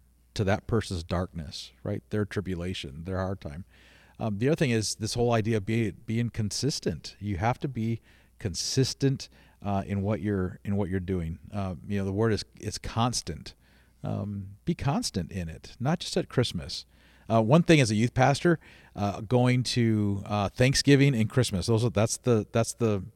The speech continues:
you know, bookends to, uh, giving hope. Um, we're good as a youth ministry, and not yours, but mine, uh, we're good at, at serving there all the way through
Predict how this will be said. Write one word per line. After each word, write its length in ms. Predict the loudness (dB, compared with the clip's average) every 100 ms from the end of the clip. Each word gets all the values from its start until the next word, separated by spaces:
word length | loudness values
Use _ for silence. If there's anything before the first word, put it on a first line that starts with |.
| -20 -4
you 100 | -2
know, 80 | -2
bookends 640 | 0 -2 0 -2 -2 -6 -10 -16 -20 -20 _
to, 540 | 2 4 4 2 -2 -6
uh, 260 | -6 -4 -4
giving 240 | -2 0 0
hope. 360 | 0 -4 -6 -14 -18 _ -8
Um, 360 | -4 -2 -2 -4 -12 -20 -20 -4
we're 180 | 0 0
good 440 | 4 8 8 6
as 380 | 2 4 6 4
a 140 | 4
youth 280 | 4 4 2 2
ministry, 560 | 2 2 2 4 4
and 80 | 4
not 160 | 2 2
yours, 380 | 2 2 0
but 240 | -2 -4 -4 _
mine, 500 | -2 2 2 2 -2 -8 -20 -20 _
uh, 340 | -2 0 -2 -6 -12 _ _
we're 160 | 0 2
good 260 | 6 8
at, 240 | 8 6 2
at 180 | -6 -4
serving 460 | 4 4 6 4
there 400 | 4 6 6 6 4
all 180 | 6 8
the 60 | 8
way 180 | 8
through 540 | 4 2 2 2 2